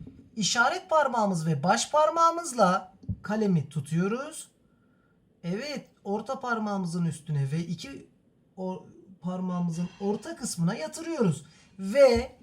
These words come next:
şu şekilde, bakın, biraz ortalı. Şöyle kalemi böyle bir şöyle tutuyoruz ya, bakın ne kadar güzel, değil mi? Evet, yanlış tutmuyoruz kalemi. Yanlış tutarsak çocuklar,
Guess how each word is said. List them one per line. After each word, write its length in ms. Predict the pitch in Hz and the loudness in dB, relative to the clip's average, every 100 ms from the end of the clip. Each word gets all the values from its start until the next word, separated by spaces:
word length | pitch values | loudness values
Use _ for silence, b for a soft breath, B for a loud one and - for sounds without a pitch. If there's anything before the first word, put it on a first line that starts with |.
| - _ _ | -20 _ _
şu 240 | - - 392 | -14 -10 -4
şekilde, 480 | 453 392 294 208 | -4 -4 -4 -2
bakın, 500 | 180 277 277 170 151 | -2 -4 -2 -2 -2
biraz 260 | 190 - 392 | -8 -10 -8
ortalı. 680 | 466 339 339 349 359 233 156 | -6 -6 -8 -10 -6 -6 -6
Şöyle 360 | - - 330 - | -8 -10 -10 -10
kalemi 400 | 240 - 370 381 | -10 -8 -10 -10
böyle 320 | 370 359 370 | -10 -10 -10
bir 180 | 339 339 - _ _ | -12 -16 -18 _ _
şöyle 380 | - 427 466 415 | -14 -8 -6 -8
tutuyoruz 420 | - 254 220 208 | -12 -12 -10 -10
ya, 140 | 254 | -10
bakın 280 | - - 117 - _ - | -10 -10 -12 -20 _ -20
ne 100 | - | -18
kadar 240 | - - | -16 -16
güzel, 340 | 190 170 180 | -16 -14 -14
değil 140 | 208 220 | -8 -4
mi? 160 | 170 156 _ _ _ b b b - | -4 -4 _ _ _ b b b -12
Evet, 320 | 254 233 175 - | -6 -6 -6 -10
yanlış 400 | 196 254 339 330 | -6 -6 -6 -10
tutmuyoruz 540 | 339 330 269 214 180 | -12 -12 -2 -2 -2
kalemi. 300 | - 160 156 | -4 -4 -2
Yanlış 360 | 175 277 415 - | -4 -6 -8 -10
tutarsak 480 | - 415 381 - 240 | -8 -4 -4 -2 -6
çocuklar, 460 | 285 320 - 226 | -8 -12 -8 -6